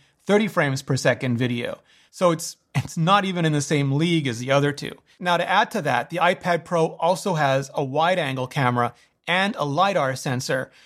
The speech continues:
and lidar works on the back of the iPad Pro similarly to how TrueDepth works on the front of modern iPhones, and that is it can project out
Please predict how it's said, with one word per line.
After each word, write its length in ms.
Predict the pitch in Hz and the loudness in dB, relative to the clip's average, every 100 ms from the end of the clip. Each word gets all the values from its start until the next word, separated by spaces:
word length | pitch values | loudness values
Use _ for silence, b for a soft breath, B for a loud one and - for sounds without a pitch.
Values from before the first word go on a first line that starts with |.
| b | b
and 220 | 156 156 | -2 0
lidar 420 | 156 190 208 185 | 0 2 2 0
works 460 | 165 151 165 170 - - | 0 2 2 2 -4 -2
on 160 | 151 | 0
the 100 | 147 | 2
back 440 | 131 - 175 185 - | -2 0 0 0 -2
of 80 | 156 | -4
the 100 | 160 | 0
iPad 560 | 147 147 147 147 135 | 2 2 0 0 -2
Pro 460 | - 170 156 151 143 b b | -2 -2 0 -2 -6 b b
similarly 640 | - - 220 226 214 190 180 | -16 -6 -2 2 2 0 -2
to 160 | 185 | -2
how 260 | 143 156 151 | 0 2 2
TrueDepth 640 | 143 - 214 180 160 143 | 0 -4 0 4 4 4
works 300 | 147 151 151 | 0 0 2
on 80 | 147 | 0
the 100 | 143 | 0
front 440 | 139 175 165 160 - | 2 2 4 2 0
of 260 | 147 139 | 0 0
modern 480 | 131 143 147 139 139 | 0 2 2 2 -2
iPhones, 680 | - 170 185 - 143 131 127 B B B | 0 0 0 0 0 0 -6 B B B
and 160 | 160 160 | -4 2
that 180 | 185 185 | 4 4
is 200 | 180 175 | 0 -4
it 240 | 160 - | -6 -2
can 140 | 170 151 | -2 0
project 600 | - 147 - 180 180 - | -2 -2 4 4 4 -4
out 360 | 160 165 156 | 0 0 0